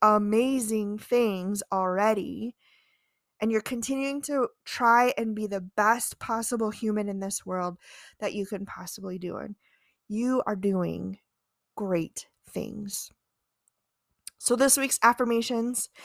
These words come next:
I'm done apologizing for spending time working on me. I'm done apologizing for changing my habits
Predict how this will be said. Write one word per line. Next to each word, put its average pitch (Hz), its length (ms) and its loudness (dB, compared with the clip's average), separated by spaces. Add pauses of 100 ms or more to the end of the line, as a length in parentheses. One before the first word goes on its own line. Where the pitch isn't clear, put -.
(160)
I'm 254 300 2
done 277 480 12
apologizing 226 880 6
for 214 140 -4
spending 254 680 6
time 220 520 4
working 196 380 -2
on 185 240 -2
me. 214 260 -12 (420)
I'm 226 280 0 (100)
done 339 600 10 (160)
apologizing 220 1500 4 (340)
for 233 320 4
changing 320 1000 -4
my 226 360 -2
habits 226 1300 -4